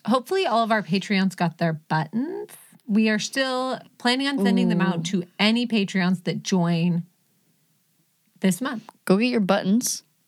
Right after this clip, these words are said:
Speaker 1: Yeah, so they're,
Speaker 2: Buttons.
Speaker 1: like, little Lost in the Wood buttons.
Speaker 2: You can
Speaker 1: Uh,
Speaker 2: put 'em on a backpack. You could put it on your jean jacket.
Speaker 1: <laughs> Your
Speaker 2: You
Speaker 1: jean
Speaker 2: could put it
Speaker 1: jacket. <laughs>
Speaker 2: on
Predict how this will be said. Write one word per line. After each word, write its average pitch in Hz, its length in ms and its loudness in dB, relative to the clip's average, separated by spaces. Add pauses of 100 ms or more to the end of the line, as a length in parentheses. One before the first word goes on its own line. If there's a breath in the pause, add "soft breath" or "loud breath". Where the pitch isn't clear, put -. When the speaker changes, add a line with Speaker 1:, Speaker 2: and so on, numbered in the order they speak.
(120)
Speaker 1:
Yeah, 330 120 0
so 196 140 0
they're, 294 240 0
Speaker 2:
Buttons. 277 260 -2
Speaker 1:
like, - 0 -
little 254 240 -2
Lost 196 320 0
in 214 80 0
the 190 80 2
Wood 165 320 -2
buttons. 170 440 0
Speaker 2:
You - 240 2
can 208 100 4
Speaker 1:
Uh, 190 40 2
Speaker 2:
put 214 80 4
'em 214 120 2
on 185 60 2
a 175 40 0
backpack. 175 680 0
You - 100 -10
could 220 100 0
put 233 120 2
it - 20 2
on 202 120 0
your 175 100 0
jean 170 240 2
jacket. 180 580 0 (220)
Speaker 1:
<laughs> - 180 -12
Your 175 220 4
Speaker 2:
You 180 80 4
Speaker 1:
jean 175 60 2
Speaker 2:
could 196 160 6
put 208 140 4
it 202 260 2
Speaker 1:
jacket. 190 120 0
<laughs> - 20 4
Speaker 2:
on 190 540 2